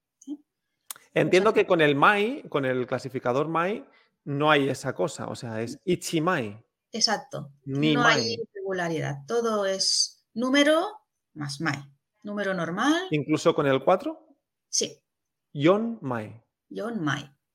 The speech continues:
Speaker 2: Vale, vale. Solo la excepción entonces sería con el futari, ay, hitori, uno, futari, dos,
Speaker 1: Ujú.
Speaker 2: y el yo
Speaker 1: Yonin.
Speaker 2: yonin, yonin, exacto,
Speaker 1: Yonin.
Speaker 2: yonin.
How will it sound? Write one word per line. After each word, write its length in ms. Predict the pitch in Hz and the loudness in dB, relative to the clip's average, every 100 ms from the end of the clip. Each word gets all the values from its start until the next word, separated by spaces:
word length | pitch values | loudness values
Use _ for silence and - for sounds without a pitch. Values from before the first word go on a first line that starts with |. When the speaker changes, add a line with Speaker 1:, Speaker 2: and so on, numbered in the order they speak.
| _ _ | _ _
Speaker 2:
Vale, 400 | - - - - | -16 -12 -12 -12
vale. 200 | - - | -12 -14
Solo 280 | - 156 165 156 | -2 2 4 4
la 120 | 143 | 2
excepción 400 | 139 139 - 165 | 2 -6 -4 -4
entonces 260 | 151 151 151 | -2 -4 -4
sería 260 | 139 147 | 0 0
con 180 | 135 117 | 0 -4
el 200 | 110 110 | -4 -6
futari, 600 | - - 113 165 180 233 - _ | -10 -12 0 2 4 0 -8 _
ay, 180 | - - - _ - | -2 -2 -8 _ -4
hitori, 480 | 135 131 180 202 262 - _ _ _ _ _ _ | -4 4 4 4 -4 -14 _ _ _ _ _ _
uno, 500 | 160 175 208 330 _ _ _ | 0 0 -2 -6 _ _ _
futari, 680 | - 135 131 170 180 269 - _ _ | -6 -4 0 0 0 -4 -14 _ _
dos, 600 | 139 180 247 - - _ _ _ - | -2 -2 -2 -10 -20 _ _ _ -12
Speaker 1:
Ujú. 320 | 214 214 285 | -10 -10 -6
Speaker 2:
y 100 | 131 | -2
el 260 | 127 117 - | 0 -2 -6
yo 640 | - 139 151 156 - - - _ _ _ | -2 0 0 -2 -6 -8 -16 _ _ _
Speaker 1:
Yonin. 400 | 208 190 151 143 | -6 -2 -2 0
Speaker 2:
yonin, 560 | 143 135 117 101 95 - | 2 0 -4 -8 -12 -12
yonin, 560 | 117 117 104 101 90 - - | -6 -4 -4 -10 -14 -18 -20
exacto, 300 | 107 - 185 | -18 -10 -4
Speaker 1:
Yonin. 240 | 151 139 | -4 -4
Speaker 2:
yonin. 460 | 110 113 - - | -10 -12 -16 -18